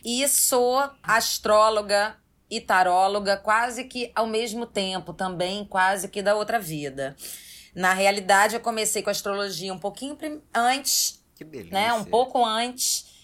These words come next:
Speaker 1: E fui pro tarô logo na sequência. E lá se vão três décadas.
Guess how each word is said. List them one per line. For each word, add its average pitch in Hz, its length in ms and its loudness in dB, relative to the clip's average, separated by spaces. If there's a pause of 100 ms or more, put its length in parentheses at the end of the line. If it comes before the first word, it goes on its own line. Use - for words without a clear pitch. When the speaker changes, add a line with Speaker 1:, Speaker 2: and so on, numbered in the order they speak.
(160)
Speaker 1:
E 226 120 -6
fui 226 280 -4
pro 226 360 0
tarô 208 400 4
logo 214 320 4
na 254 120 0
sequência. 220 800 -4 (520)
E 202 140 -2
lá 208 180 4
se 214 140 -4
vão 196 420 0 (180)
três 220 280 2
décadas. 208 1000 2